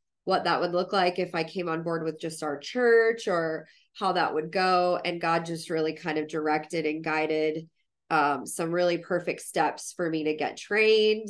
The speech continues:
and licensed. And then,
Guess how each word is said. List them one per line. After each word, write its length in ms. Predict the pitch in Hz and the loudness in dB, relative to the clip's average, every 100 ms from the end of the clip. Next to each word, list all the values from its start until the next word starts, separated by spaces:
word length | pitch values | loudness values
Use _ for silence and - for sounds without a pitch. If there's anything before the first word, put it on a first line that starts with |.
| 202 | -4
and 200 | 160 160 | -4 -2
licensed. 1080 | 170 190 190 196 180 180 185 180 - - - _ _ - | 0 0 0 -2 -2 -2 -4 -6 -8 -10 -16 _ _ -4
And 240 | 165 165 | -2 0
then, 480 | 151 151 151 156 - | 2 2 0 -2 -6